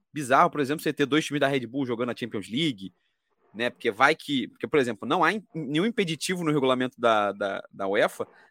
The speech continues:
né, de que eles caem no mesmo grupo, por exemplo. Imagina, você tendo um Red Bull, Red Bull, né? Como é que o, como é que o conglomerado vai aceitar? Não, é melhor o Leipzig passar ou é melhor o Salzburg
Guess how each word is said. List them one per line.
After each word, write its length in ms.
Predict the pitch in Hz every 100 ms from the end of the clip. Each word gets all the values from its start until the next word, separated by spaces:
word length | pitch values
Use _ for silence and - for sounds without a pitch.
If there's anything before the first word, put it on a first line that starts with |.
| -
né, 80 | 131
de 80 |
que 80 | -
eles 140 | 175 -
caem 160 | 185
no 40 | 190
mesmo 220 | 208 214
grupo, 320 | 180 196 - -
por 140 | 127
exemplo. 360 | 127 139 127 -
Imagina, 480 | 131 139 165 143 - - _ _ _
você 160 | 127
tendo 240 | - 151 160
um 120 | 135
Red 180 | 139 135
Bull, 200 | 139 165
Red 200 | 160 120
Bull, 360 | 139 185 127
né? 200 | 110 107
Como 180 | 104 131
é 60 | 165
que 100 | 175
o, 180 | 156 131
como 180 | 120
é 40 | 135
que 100 | 170
o 100 | 143
conglomerado 720 | 156 151 139 156 143 147 147
vai 120 | 143
aceitar? 340 | 143 151 135 147
Não, 120 | 156
é 40 |
melhor 280 | 135 135 151
o 60 | 147
Leipzig 360 | 170 156 143 -
passar 400 | 135 - 190 233
ou 60 |
é 20 |
melhor 180 | 202 185
o 40 | 175
Salzburg 600 | - 160 127 113 104